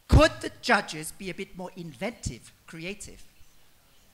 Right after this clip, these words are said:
In some systems, the judges may be a bit more creative by using a liberal interpretation of a law, being guided, inspired by international law,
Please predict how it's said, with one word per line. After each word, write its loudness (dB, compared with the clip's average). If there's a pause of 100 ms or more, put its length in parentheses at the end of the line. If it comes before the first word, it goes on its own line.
(120)
In -4
some 2
systems, -8 (480)
the -4
judges -2
may -6
be -10
a -14
bit -8
more -12
creative -12
by -8 (480)
using -2
a -2
liberal 2
interpretation -8
of -12
a -8
law, -8 (840)
being -4
guided, 2 (140)
inspired -2
by -8
international -10
law, -12